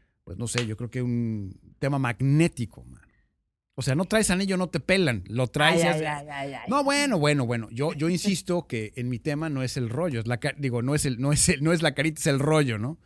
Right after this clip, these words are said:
Speaker 1: <laughs> Pero te voy a decir una cosa, el, el, en mi caso, por ejemplo, eh, y creo que comparto este caso con, con muchas otras personas, es que el, el anillo,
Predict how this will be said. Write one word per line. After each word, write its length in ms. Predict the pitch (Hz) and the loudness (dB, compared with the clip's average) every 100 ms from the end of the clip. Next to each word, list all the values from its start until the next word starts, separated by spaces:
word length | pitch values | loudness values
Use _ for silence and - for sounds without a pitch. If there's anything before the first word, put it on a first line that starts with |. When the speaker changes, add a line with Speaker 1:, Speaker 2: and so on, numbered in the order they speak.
| _ - - | _ -8 -2
Speaker 1:
<laughs> 1120 | 254 - 226 240 208 - _ _ - - - | -2 -4 -10 -6 -8 -8 _ _ -20 -20 2
Pero 240 | 208 208 | 4 4
te 80 | 208 | 4
voy 80 | 240 | 4
a 40 | |
decir 100 | 277 | 6
una 120 | 302 262 | 2 2
cosa, 380 | 320 185 143 - _ | 0 0 -2 -8 _
el, 600 | 156 156 151 147 147 - | 2 4 4 4 0 -4
el, 540 | - 151 143 139 139 - | -4 0 2 2 -2 -2
en 220 | 180 208 | 2 4
mi 100 | 202 | 4
caso, 480 | 180 - 240 - 285 | 2 0 4 4 2
por 160 | - 160 | 0 0
ejemplo, 580 | - 175 147 123 113 160 _ _ _ _ _ | 2 2 2 0 -4 -6 _ _ _ _ _
eh, 240 | - 110 107 | -8 -6 -6
y 80 | 123 | -8
creo 200 | - 165 | -2 0
que 120 | 202 | 0
comparto 580 | - 139 117 151 151 156 | -2 -2 0 0 0 -2
este 240 | 143 - | -4 -6
caso 320 | - 135 - 135 | -6 -4 -4 -6
con, 180 | 110 101 | -8 -8
con 280 | - 107 107 | -8 -6 -2
muchas 360 | 135 156 170 | -2 0 -2
otras 300 | 143 147 139 | -2 -4 -6
personas, 560 | - 127 135 113 117 - _ _ _ _ _ _ _ _ _ | -6 -8 -6 -8 -10 -16 _ _ _ _ _ _ _ _ _
es 420 | 202 214 226 - - | 4 6 6 0 -6
que 380 | - 190 208 - _ - | 2 4 4 0 _ 0
el, 640 | 156 147 139 135 131 131 _ _ | 4 6 6 4 2 -2 _ _
el 480 | 139 127 123 123 120 | 2 4 4 2 0
anillo, 580 | 147 185 175 170 185 | 2 4 6 4 2